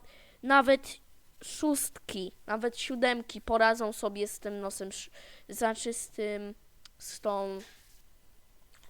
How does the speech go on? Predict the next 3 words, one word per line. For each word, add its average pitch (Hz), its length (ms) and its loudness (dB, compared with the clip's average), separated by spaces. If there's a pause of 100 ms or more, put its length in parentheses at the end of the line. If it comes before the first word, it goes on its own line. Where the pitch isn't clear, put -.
(920)
no, 208 240 2 (1400)
Boże, 208 400 0 (1500)
kurde, 240 560 0